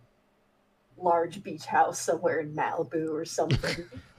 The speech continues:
Speaker 1: Um, <laughs>
Speaker 2: Uh-huh.
Speaker 1: but we show up in, in all of our, all of our, our synthetics are in a very specific utopian presentation.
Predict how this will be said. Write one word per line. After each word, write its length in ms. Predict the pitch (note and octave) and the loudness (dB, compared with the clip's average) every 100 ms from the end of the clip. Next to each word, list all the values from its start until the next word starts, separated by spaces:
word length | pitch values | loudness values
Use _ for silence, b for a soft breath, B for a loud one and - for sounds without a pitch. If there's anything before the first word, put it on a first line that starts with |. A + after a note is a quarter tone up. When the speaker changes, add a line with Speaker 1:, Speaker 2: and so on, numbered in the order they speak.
| - | -2
Speaker 1:
Um, 460 | F#3+ F3+ F3 F3+ G3 | 2 4 4 2 -4
<laughs> 460 | - G#3+ - - - | -2 -4 -2 -8 4
Speaker 2:
Uh-huh. 640 | - - C#4+ C#4+ - G2+ F2+ | 4 6 2 2 -8 -4 6
Speaker 1:
but 180 | C4+ C4+ | 6 6
we 120 | D#4+ | 2
show 320 | E4 G#4+ G#4+ | 4 10 10
up 100 | G#4+ | 10
in, 140 | E4 D4+ | 8 4
in 220 | B3+ C4 | 6 6
all 280 | A3 C4 F4+ | 6 6 6
of 100 | D4+ | 6
our, 380 | C4 A#3+ A#3 A3+ | 8 8 4 2
all 180 | A3 C#4 | 2 2
of 100 | C#4+ | 4
our, 520 | A#3+ G#3+ F#3+ F3 - - | 2 4 0 -2 -6 -2
our 160 | F3+ | -2
synthetics 580 | F#3 F#3+ F3 E3+ D#3+ - | -2 -8 -2 0 -2 -4
are 380 | D3+ D#3+ D#3 - - | -4 0 -2 -2 -2
in 180 | E3+ | 0
a 60 | D#3+ | 0
very 320 | E3 G3 G3+ | 0 0 0
specific 840 | G3 - F3 - F#3+ - E3 D#3+ - _ _ _ _ _ _ - | -4 -14 -14 -6 -6 4 2 2 -20 _ _ _ _ _ _ -16
utopian 640 | F#3 - G3+ G#3+ A3 G3+ | -14 0 0 2 2 2
presentation. 1120 | F#3+ F#3 F3+ D#3 - D3+ D3+ - C#3 B2+ B2+ | 4 2 2 -4 -4 -6 -6 -8 -10 -10 -16